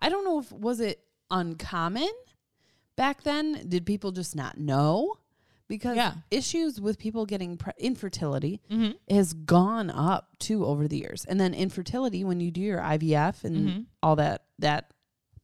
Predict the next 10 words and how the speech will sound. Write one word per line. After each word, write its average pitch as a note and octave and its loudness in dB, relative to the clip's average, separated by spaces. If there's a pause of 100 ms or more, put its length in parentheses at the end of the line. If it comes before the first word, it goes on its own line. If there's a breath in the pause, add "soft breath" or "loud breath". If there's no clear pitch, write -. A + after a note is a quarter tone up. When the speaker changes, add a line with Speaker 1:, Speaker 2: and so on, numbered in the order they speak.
(120)
Speaker 1:
um, D3+ -2 (220)
you F#3+ -4
have G3 -4
a F#3 -10
higher E3 -6
risk F3 -8
of E3+ -4
multiples, - -6
too. A3+ -4 (120)
Speaker 2:
Yeah. G#3 4